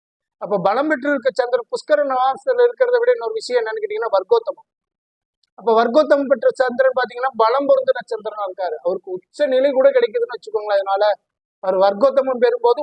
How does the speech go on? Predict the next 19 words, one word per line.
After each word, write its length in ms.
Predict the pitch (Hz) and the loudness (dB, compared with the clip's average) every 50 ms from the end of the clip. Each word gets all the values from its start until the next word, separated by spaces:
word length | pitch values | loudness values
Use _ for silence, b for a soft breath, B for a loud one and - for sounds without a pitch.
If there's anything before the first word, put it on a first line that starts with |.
| 262 | -6
உச்ச 220 | 233 - - 277 269 | -6 -4 0 0 0
நிலை 200 | 254 247 233 220 202 | 2 2 2 2 2
ஆகிறாரு. 320 | 185 175 175 175 160 143 - _ - | 2 0 0 -2 -2 -4 -6 _ -14
அப்போ 140 | 170 - - 226 | -10 -2 -2 -2
அந்த 140 | 202 196 185 - - | -2 -2 -4 -4 -4
சந்திரனும் 500 | 196 214 233 233 240 233 226 233 240 - 175 | -4 -4 -2 -2 -2 -2 -2 -6 -8 -6 -6
பலம். 220 | 165 170 170 - _ _ _ _ _ _ _ _ _ _ _ _ _ _ _ _ _ _ _ _ _ _ _ _ _ _ - | -6 -6 -8 -12 _ _ _ _ _ _ _ _ _ _ _ _ _ _ _ _ _ _ _ _ _ _ _ _ _ _ -14
இப்ப 140 | - 156 170 190 185 185 202 | -10 -2 0 2 4 4 4
ஏழாம் 280 | 226 233 226 226 220 | 4 4 2 -2 -4
இடம் 240 | 214 202 202 196 190 | -4 -4 -4 0 0
பலம், 220 | 196 196 226 240 233 208 202 | 0 0 0 -2 -2 -2 0
ஏழாம் 260 | 214 226 233 233 233 226 | 2 2 2 0 0 -6
இடத்தில் 280 | - _ - 220 214 202 | -18 _ -16 -14 -12 -10
இருக்கக்கூடிய 460 | 208 - 214 202 - - 202 196 190 180 - - | -8 -4 -4 -6 -4 -4 -4 -2 -2 -2 -2 -2
செவ்வாய் 420 | 208 202 208 214 240 226 226 190 | -2 0 2 2 0 0 0 0
பலமாக 480 | 196 190 202 202 220 214 202 190 185 - 190 185 | 0 0 0 -2 -2 -4 -4 -4 -6 -8 -6 -6
இருக்காரு. 420 | 185 185 - - 190 185 190 208 240 262 - - _ _ _ - 165 | -6 -6 -4 -4 -2 -2 2 2 2 2 2 -2 _ _ _ -14 -10
அதாவது 280 | 165 170 190 196 214 202 202 | -2 0 2 2 2 0 0
பாத்தீங்கன்னா, 340 | 202 190 185 190 - 233 | -2 -2 -2 -4 -6 -6